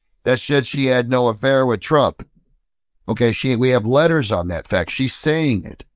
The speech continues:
We have her testimony on this. Okay, we have Avenatti, who's in jail right now, believe it or not. He's in jail,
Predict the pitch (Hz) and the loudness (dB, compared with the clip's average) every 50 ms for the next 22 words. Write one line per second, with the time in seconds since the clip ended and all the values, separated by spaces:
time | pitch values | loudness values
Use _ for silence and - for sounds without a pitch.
0 | _ _ _ _ _ - 120 120 123 127 135 131 - - - 160 165 - - 139 | _ _ _ _ _ -2 0 2 2 2 2 0 0 0 2 2 2 0 0 0
1 | 123 113 98 90 87 85 82 - - - - - - - - - _ _ _ _ | 0 2 0 0 -2 -4 -8 -10 -12 -12 -14 -14 -14 -16 -16 -18 _ _ _ _
2 | _ _ _ _ _ _ _ - 117 - - 135 131 135 131 127 123 110 - - | _ _ _ _ _ _ _ -8 -4 -2 0 2 2 2 2 2 0 0 0 0
3 | 143 147 147 143 143 135 143 147 151 151 151 135 127 131 120 110 113 107 101 95 | 2 2 2 2 2 2 0 0 0 0 0 0 0 -2 -2 -2 -2 -2 0 0
4 | 117 139 151 165 160 135 113 98 92 92 92 80 - 87 87 85 87 - - - | 2 2 2 2 2 2 2 2 2 0 0 -2 -4 -4 -2 -2 -2 -2 -2 -2
5 | 101 104 101 92 92 87 87 87 85 87 95 110 123 117 123 127 123 104 123 135 | 0 0 0 0 0 -2 0 0 0 0 0 -2 -2 0 0 0 0 2 2 2
6 | 131 123 107 104 - | 2 2 0 0 -4